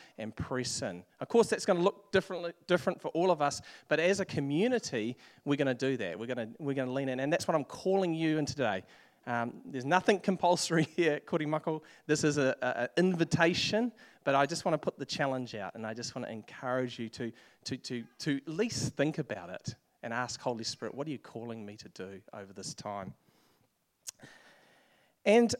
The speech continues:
I guess the thing that for me that it's been stirring in my heart is, um,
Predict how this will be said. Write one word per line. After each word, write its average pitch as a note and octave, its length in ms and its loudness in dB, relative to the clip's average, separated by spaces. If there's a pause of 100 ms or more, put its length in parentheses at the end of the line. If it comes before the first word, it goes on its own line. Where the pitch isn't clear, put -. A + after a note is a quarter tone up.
(100)
I F#3+ 140 4
guess C4 280 2
the D4+ 100 0
thing G3+ 340 4
that - 180 2
for E3 120 -2
me E3+ 380 6
that D3+ 280 2
it's C#3+ 180 -2
been D3 160 0
stirring E3+ 480 2
in D#3 80 2
my B2+ 120 0
heart B2+ 460 -2 (200)
is, C3 300 -6
um, C3 440 -8